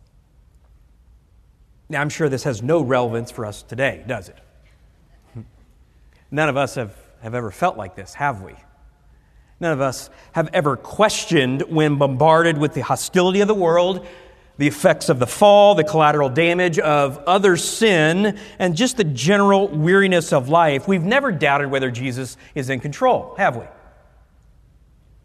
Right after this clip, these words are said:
Should we just end the sermon there and go to confession?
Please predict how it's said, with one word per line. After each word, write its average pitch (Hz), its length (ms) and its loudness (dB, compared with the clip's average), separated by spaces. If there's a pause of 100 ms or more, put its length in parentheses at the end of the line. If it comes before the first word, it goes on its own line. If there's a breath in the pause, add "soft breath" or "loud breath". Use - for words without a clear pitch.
(880)
Should - 120 -18
we 110 80 -12
just 120 160 -14
end 123 120 -10
the 113 60 -12
sermon 123 320 -10
there 123 240 -8
and 113 80 -8
go 117 100 -10
to 110 100 -12
confession? - 760 -12